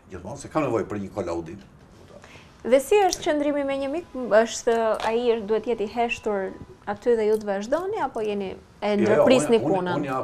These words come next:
Speaker 1: tregoj çdo gjë. Nuk e kam mendje shumë ke fjalët që thot, i shoh syt. Po i ndriçoj syri, unë jam në rregull, e kam fituar. Këtë e kam dhënë publikun unë. Se njerëzit thonë, "Uri me gazo, shumë bukur", etj, etj. Ja, si dëgjoj këtë gjë, unë fare.
Speaker 2: <laughs>
Speaker 1: Unë i shoh syrin,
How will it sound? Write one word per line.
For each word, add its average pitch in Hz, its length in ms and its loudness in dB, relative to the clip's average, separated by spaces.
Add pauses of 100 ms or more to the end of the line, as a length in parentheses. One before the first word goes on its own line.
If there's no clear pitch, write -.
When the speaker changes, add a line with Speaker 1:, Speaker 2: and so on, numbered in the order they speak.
Speaker 1:
tregoj 117 380 -2 (260)
çdo 131 160 -6
gjë. 104 220 -6 (640)
Nuk 156 240 -4
e - 60 -2
kam 123 180 -6
mendje 113 300 -4
shumë 104 160 -10
ke 104 100 -8
fjalët 95 380 -4
që 92 160 -14
thot, - 260 -14
i 110 100 -12
shoh 107 220 -8
syt. - 300 -6 (480)
Po 226 260 -6
i 139 80 -4
ndriçoj 135 480 -2
syri, 139 380 -8
unë 110 160 -8
jam 107 100 -8
në 107 80 -6
rregull, 95 220 -6
e - 40 -16
kam 98 140 -12
fituar. - 380 -10
Këtë 143 100 0
e - 60 -4
kam 143 100 0
dhënë 143 240 -4
publikun 107 460 -10
unë. - 260 -18
Se 147 140 -14
njerëzit 127 340 -6
thonë, 131 300 -8
"Uri 113 160 -8
me 117 80 -10
gazo, 113 400 -6 (300)
shumë 104 200 -10
bukur", 107 300 -6 (180)
etj, 101 280 -10
etj. 104 100 -10
Ja, 95 180 -8
si - 140 -14
dëgjoj 98 260 -4
këtë 117 160 -10
gjë, - 140 -14
unë 69 180 -18
fare. - 280 -12 (360)
Speaker 2:
<laughs> - 400 -6
Speaker 1:
Unë 156 100 -6
i 107 40 -8
shoh - 180 -8
syrin, 87 400 -8